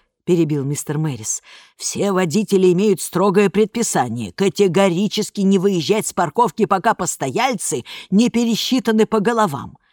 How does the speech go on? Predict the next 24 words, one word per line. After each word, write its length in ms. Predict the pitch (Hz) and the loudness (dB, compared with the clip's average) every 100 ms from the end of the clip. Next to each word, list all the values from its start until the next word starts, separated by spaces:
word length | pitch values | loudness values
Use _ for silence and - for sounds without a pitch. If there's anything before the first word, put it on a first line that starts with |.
| _ _ _ | _ _ _
Я 200 | - 147 | -8 -2
уже 180 | 156 139 | 0 0
говорил, 420 | 151 170 156 185 | 0 2 4 2
что 220 | 170 - 170 | 2 -2 -4
Джером, 480 | 135 185 220 220 | 0 2 2 2
обнаружив 580 | 165 151 170 233 190 180 | 0 0 0 0 0 -2
нехватку 440 | 170 - 190 - 165 | -4 -2 -2 0 0
мистера 380 | 202 - 143 | 0 -2 -8
Тредгуда, 640 | 127 196 277 175 139 113 95 - - - | -6 -4 -2 -2 -6 -8 -12 -18 -10 0
моментально 720 | 220 240 220 196 233 226 220 | 4 4 2 2 2 4 2
развернулся 640 | 220 156 214 196 226 - | 2 2 0 2 0 0
и 60 | 214 | -2
поехал 420 | 185 208 196 190 | 0 0 0 0
обратно 400 | 185 220 220 196 | 2 0 -2 -4
к 60 | - | -6
церкви, 640 | - 240 160 - - 117 - - - | -2 -2 -2 -8 -10 -10 -12 -14 -2
но 160 | 180 | -2
тот 320 | 156 233 254 | 0 0 -2
исчез». 760 | 247 240 - 254 214 160 - - _ _ _ _ _ _ _ _ | -2 -4 -4 -6 -6 -8 -10 -12 _ _ _ _ _ _ _ _
«Я 220 | - 156 165 | -16 -14 -8
везде 420 | 123 110 - 233 | -8 -8 -2 -2
посмотрел», 640 | - - 262 247 262 175 _ _ - | -2 -2 -2 -2 -4 -4 _ _ -12
подтвердил 540 | 143 147 143 131 127 | -8 -6 -6 -4 -4
водитель. 480 | 135 131 123 110 | -4 -6 -8 -10